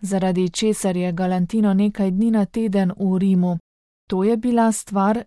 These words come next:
ki nas je nekoliko pretresla," je dejal, "kajti nikoli nismo slišali, da bi se papež opravičil kakšni krščanski skupnosti."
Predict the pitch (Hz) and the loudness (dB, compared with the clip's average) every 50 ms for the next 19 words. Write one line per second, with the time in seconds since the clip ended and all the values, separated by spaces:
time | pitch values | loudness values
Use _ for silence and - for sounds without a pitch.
0 | _ - - 247 233 233 226 208 - 220 202 190 190 190 - - 247 233 214 202 | _ -8 -6 -2 0 0 0 0 0 0 2 2 0 0 -2 -2 0 0 0 -2
1 | - 196 180 - 185 185 175 - 233 226 214 202 190 - - 185 180 175 175 233 | -2 -4 -4 -4 -4 -4 -4 -4 -2 0 0 -2 -2 -2 -4 -2 -2 -4 -6 -8
2 | _ - 190 185 180 170 175 185 185 185 185 180 175 175 185 _ _ _ _ - | _ -6 -6 -4 -4 -4 -2 -2 -2 -2 -2 -2 -4 -4 -6 _ _ _ _ -6
3 | - 185 180 175 - 196 185 185 190 190 - 262 269 262 262 254 226 202 185 185 | -4 -4 -4 -2 0 0 2 2 0 0 0 -2 -2 0 2 2 2 2 2 0
4 | - - 214 208 208 202 - - 247 254 247 - - 233 226 220 214 202 - - | -2 -2 0 0 0 0 -2 -4 -4 -4 -2 -2 -2 0 0 2 0 0 -2 -4
5 | 202 202 202 185 196 196 - - - 190 190 180 - 190 180 180 175 - 220 214 | -4 -4 -2 -2 -4 -6 -6 -4 -4 -4 -4 -4 -6 -6 -6 -6 -6 -4 -4 -4
6 | - - - 208 196 - - 208 208 208 247 254 254 - - 254 240 233 - 190 | -4 -4 -4 -6 -6 -4 -2 -2 -2 -2 -2 -4 -4 -4 -4 -4 -4 -4 -4 -4
7 | 185 180 - - - 208 208 208 - - 214 214 - - - 190 180 180 175 - | -4 -4 -4 -4 -2 0 0 0 -2 -4 -6 -6 -6 -4 -4 -2 -2 -2 -6 -6
8 | - - 190 175 - - - 196 175 - 180 180 175 - - - 190 185 175 | -4 -4 -4 -4 -4 -4 -6 -4 -2 -2 -2 -2 -2 -6 -6 -4 -4 -2 -4